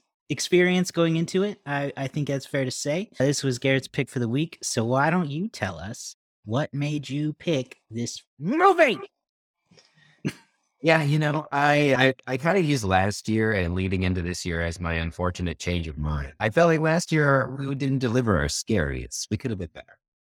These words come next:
Speaker 2: Uh, this year we start up with Hocus Pocus, and that leads you into the season, and I feel like we needed to jump in. So I was originally gonna start with some older stuff, but this movie has just been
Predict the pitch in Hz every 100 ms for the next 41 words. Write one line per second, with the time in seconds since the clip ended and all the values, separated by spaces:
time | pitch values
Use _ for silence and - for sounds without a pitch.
0 | _ _ _ 92 92 92 131 - 147 143
1 | - 143 139 131 135 147 131 - 165 107
2 | - 92 110 95 113 101 98 101 95 82
3 | 82 - 117 110 110 107 87 87 151 147
4 | 104 101 95 90 78 82 - _ - 87
5 | 80 - - 95 101 117 120 151 143 131
6 | 117 - 104 90 80 85 - 107 101 -
7 | 95 98 _ _ _ _ _ - 123 -
8 | 185 - 107 87 71 65 _ - 90 82
9 | - 104 87 - 78